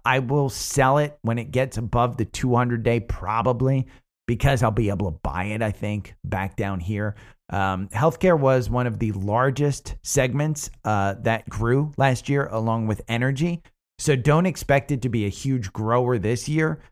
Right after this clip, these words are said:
Uh, there are certain stocks that will grow. This one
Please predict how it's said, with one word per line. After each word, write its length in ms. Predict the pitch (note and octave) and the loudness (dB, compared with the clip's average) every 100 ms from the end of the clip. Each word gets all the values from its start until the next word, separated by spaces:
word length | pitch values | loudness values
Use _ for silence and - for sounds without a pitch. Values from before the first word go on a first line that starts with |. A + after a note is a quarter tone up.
| _ | _
Uh, 160 | - G#2 | -4 -2
there 160 | B2+ B2+ | 0 -2
are 60 | |
certain 360 | G#2 E3+ E3 C#3+ | 0 -2 0 -2
stocks 440 | G#2+ C#3+ B2+ A#2+ | -2 0 0 0
that 160 | C3+ B2+ | -4 -2
will 120 | A#2 | -2
grow. 380 | G#2+ B2 B2+ B2 - _ | 2 4 4 2 -10 _
This 340 | A#2 B2+ C#3+ - | 0 4 4 4
one 200 | D#3+ | 0